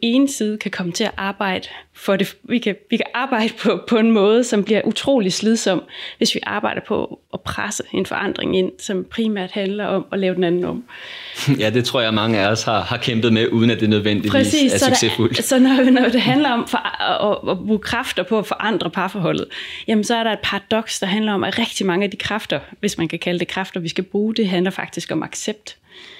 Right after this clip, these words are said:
Speaker 1: og forståelse. Øh, accept, forståelse for, hvem vores partner egentlig er, og accept af de forskelligheder, der er på os selv og vores partner. Og, og når vi lykkes med det, så skal, så, så kommer der faktisk forandring.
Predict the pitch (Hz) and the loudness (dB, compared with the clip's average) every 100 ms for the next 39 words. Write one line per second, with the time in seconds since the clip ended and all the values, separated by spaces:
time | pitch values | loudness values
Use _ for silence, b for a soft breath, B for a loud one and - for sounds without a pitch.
0 | B B - 190 - - - 214 143 - | B B -4 -2 -2 -2 2 2 2 -4
1 | - B B B B B 196 190 175 165 | -10 B B B B B 0 2 2 0
2 | - 185 - 233 208 - 214 - 247 185 | -4 -6 -2 -2 -2 -4 -4 2 2 2
3 | 180 185 185 185 170 160 - 170 180 165 | 0 0 0 0 -2 -4 -4 -2 -2 0
4 | 170 147 - 214 269 247 262 180 175 - | 2 2 0 -2 -4 -4 0 2 0 -2
5 | 190 - 247 240 - - B B B B | -6 -2 -2 -2 -4 -8 B B B B
6 | 208 214 185 175 - 233 170 175 180 185 | 0 0 0 -2 -2 0 0 0 0 -2
7 | - - 196 - 175 160 226 214 175 170 | -4 -4 -4 -2 -4 0 0 -2 -4 -8
8 | - 202 208 202 - - 208 196 196 - | -8 -8 -8 -8 -8 -2 0 0 0 -2
9 | 196 185 190 202 247 254 214 190 - 269 | 0 0 0 0 0 0 -2 -4 0 -2
10 | 269 B B - 240 - - 269 - - | -2 B B -10 -6 -4 -4 -6 -4 -4
11 | 240 - 233 - 254 170 165 151 - - | -4 -8 -8 -2 0 0 -4 -8 -8 -8
12 | - - - - | -4 -4 -6 -10